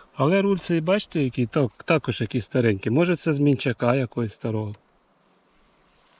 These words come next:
З такими оце привареними штуками.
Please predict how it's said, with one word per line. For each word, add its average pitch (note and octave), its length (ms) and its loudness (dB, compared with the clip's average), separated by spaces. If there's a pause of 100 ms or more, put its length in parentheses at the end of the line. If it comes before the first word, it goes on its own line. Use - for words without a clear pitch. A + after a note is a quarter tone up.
(240)
З - 140 -14
такими G#2 420 -2
оце G2+ 260 -4
привареними G#2 720 -2 (840)
штуками. G#2 640 -6